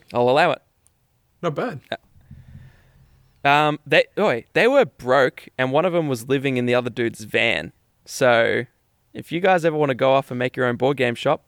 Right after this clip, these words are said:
Speaker 1: whack the Ewok, do it.
Speaker 2: <laughs>
Speaker 1: They
Speaker 2: He's
Speaker 1: spent
Speaker 2: done it,
Speaker 1: their
Speaker 2: man.
Speaker 1: lives. Yeah, that's true. <laughs>
Speaker 2: And he's one up. He's not living in a van, I think.
Speaker 1: Ah, I think you're doing better than the dudes at, uh, G W, so.
Speaker 2: <laughs> Exactly, man.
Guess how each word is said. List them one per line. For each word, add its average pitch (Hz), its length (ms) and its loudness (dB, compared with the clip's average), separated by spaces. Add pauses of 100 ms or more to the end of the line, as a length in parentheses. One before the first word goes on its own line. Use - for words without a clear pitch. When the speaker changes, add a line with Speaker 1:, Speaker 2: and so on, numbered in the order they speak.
(140)
Speaker 1:
whack 123 200 -2
the 120 140 0
Ewok, 139 220 0 (540)
do 123 140 2
it. - 100 -4 (500)
Speaker 2:
<laughs> - 340 -2 (680)
Speaker 1:
They 127 120 0
Speaker 2:
He's 165 80 0
Speaker 1:
spent 143 160 0
Speaker 2:
done 175 80 2
it, 127 80 -4
Speaker 1:
their 135 140 4
Speaker 2:
man. 127 80 0
Speaker 1:
lives. - 340 -2 (180)
Yeah, 117 300 -2
that's 123 240 -2
true. 113 240 -2
<laughs> - 40 -20
Speaker 2:
And 135 120 -10 (320)
he's 143 200 2
one 135 140 4
up. 147 220 -2
He's 135 160 -2
not 143 100 0
living 147 240 0
in 123 80 0
a 113 60 -4
van, 120 280 -2 (140)
I - 80 -8
think. 131 300 -4 (440)
Speaker 1:
Ah, 143 300 0 (140)
I - 100 -4
think 294 180 -6
you're 160 60 -2
doing 120 220 -2
better 117 160 0
than 120 200 -8
the 123 120 -2
dudes 123 260 0
at, 123 140 0
uh, 123 220 4
G 139 140 -2
W, 147 360 0
so. 117 220 0
Speaker 2:
<laughs> - 20 4
Exactly, 185 520 -2
man. 156 260 -6